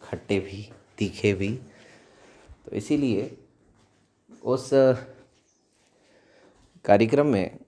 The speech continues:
दोस्तों, जो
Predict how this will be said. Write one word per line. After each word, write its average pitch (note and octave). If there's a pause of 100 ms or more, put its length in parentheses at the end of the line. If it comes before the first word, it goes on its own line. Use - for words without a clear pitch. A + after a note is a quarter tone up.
(1120)
दोस्तों, F#2+ (3500)
जो A#2